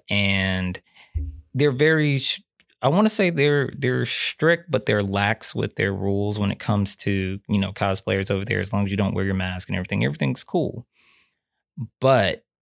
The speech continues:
um, you know, a lot of people who wear, like, their, their bodysuits or their superhero outfits always have, like, the souls and stuff on, like, built into their suits,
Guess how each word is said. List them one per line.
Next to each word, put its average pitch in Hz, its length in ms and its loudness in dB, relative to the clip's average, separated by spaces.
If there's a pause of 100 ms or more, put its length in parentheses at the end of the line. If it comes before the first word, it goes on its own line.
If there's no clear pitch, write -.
(920)
um, 101 340 2
you 139 80 2
know, 135 120 4
a 110 40 4
lot 123 300 4
of 123 240 0
people 110 260 0
who 110 80 0
wear, 104 280 2
like, 101 280 -2
their, 95 300 -6
their 98 220 -8
bodysuits 101 960 -2
or 90 340 -6
their - 160 -8
superhero 98 680 0
outfits - 500 -4
always 110 360 0
have, 98 160 -2
like, 87 160 -8
the - 80 -6
souls 110 400 0
and 98 100 -6
stuff - 300 -6
on, 92 160 -4 (220)
like, 92 180 -6
built 104 220 -2
into 95 200 -4
their 92 160 -6
suits, - 480 -2